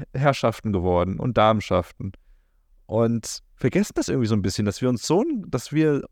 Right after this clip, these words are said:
dass wir so ein geiles Leben uns aufgebaut haben, dass wir eben nicht mehr siebzehn Stunden am Tag irgendwie hin und her laufen müssen,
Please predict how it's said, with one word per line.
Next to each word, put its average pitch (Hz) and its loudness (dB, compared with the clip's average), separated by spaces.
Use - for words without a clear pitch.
dass - -10
wir 127 2
so 135 0
ein 254 2
geiles 180 2
Leben 190 2
uns 151 -4
aufgebaut 113 2
haben, 131 0
dass 123 -6
wir 139 0
eben 139 0
nicht 208 0
mehr 117 2
siebzehn 110 -6
Stunden 113 0
am 107 2
Tag 113 0
irgendwie 113 0
hin 170 2
und 120 -2
her 139 2
laufen 104 0
müssen, 98 -2